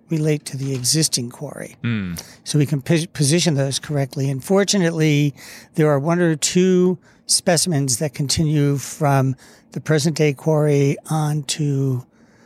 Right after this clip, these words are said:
Speaker 1: the historic maps, and that allows us to get a fairly close approximation
Speaker 2: Ah.
Speaker 1: to where everything is. So we feel pretty confident that this is as reasonably accurate a map as you can have for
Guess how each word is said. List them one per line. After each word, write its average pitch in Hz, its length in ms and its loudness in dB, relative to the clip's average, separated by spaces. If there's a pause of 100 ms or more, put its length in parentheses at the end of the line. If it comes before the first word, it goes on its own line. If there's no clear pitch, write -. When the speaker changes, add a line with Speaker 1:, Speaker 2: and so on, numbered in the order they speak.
(300)
Speaker 1:
the 135 400 -2
historic 160 580 2
maps, 147 380 0
and 151 180 -2
that 151 160 2
allows 143 420 0
us 135 340 0 (420)
to 156 120 -2
get 143 260 0
a - 80 -14
fairly 143 420 0
close 135 580 -4
approximation 135 840 -4 (760)
Speaker 2:
Ah. - 80 -14
Speaker 1:
to 143 100 -4
where 147 120 4
everything 139 320 0
is. 151 220 -4
So 143 460 2 (380)
we 160 80 2
feel 180 160 2
pretty 160 260 0
confident 151 540 0
that 156 240 -2
this 151 300 2
is 135 1000 0 (280)
as 143 160 0
reasonably 165 540 2
accurate 160 420 0
a 147 40 -2
map 147 340 0
as 139 80 -4
you 147 80 -4
can 135 160 -4
have 147 380 -4
for 147 520 -2